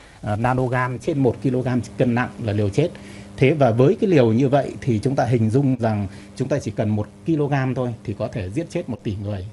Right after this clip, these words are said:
Tức là muốn giết chết trên, ờ, tổng số người hơn bảy tỷ trên toàn thế giới này, chúng ta chỉ cần bảy ki-lô-gam thôi là có thể giết chết hết rồi. Vậy đây là một cái chất kịch độc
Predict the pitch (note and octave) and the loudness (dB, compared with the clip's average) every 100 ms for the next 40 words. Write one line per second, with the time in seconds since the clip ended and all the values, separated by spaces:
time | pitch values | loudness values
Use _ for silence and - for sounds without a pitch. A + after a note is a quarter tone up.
0 | - D#3 A#2+ A#2 C#3 G3+ G3+ - G#3+ - | -10 -6 -2 -2 -2 -4 -6 -4 -6 -6
1 | - - C#3+ C3+ - - B2+ A#2+ C#3 G#2 | -10 -4 -2 -4 -8 -8 -8 -2 0 0
2 | - B2+ E3+ A#2+ A2 D3+ D3+ A#2 F#2 G#2+ | -2 -4 -2 -2 0 -2 0 -2 -2 -4
3 | F#2 A#2+ A#2 G#2 A#2 A#2 A2+ B2 - B2+ | -6 -6 -4 -6 -4 -4 -4 -4 -8 -10
4 | G#2+ A2 A#2+ G2+ A2+ G2+ - A#2+ A#2+ A#2+ | -10 -4 -2 0 0 -2 -2 -4 -2 -4
5 | A2 A2 G#2+ - - - G#2 G#2 A2 F#2+ | -4 -6 -8 -12 -20 -8 -6 -4 -4 -4
6 | A2 C3+ C#3+ C#3 D#3+ G#2+ F#2+ - - - | -4 -4 -2 -2 -2 -6 -8 -14 -20 -10
7 | G#2+ B2+ C#3 D3 C3+ A#2+ G#2 F#2+ A2+ G3+ | -2 0 4 4 4 0 0 -2 -2 -4
8 | G3+ - B2 C3 G#2+ | -2 0 0 2 -2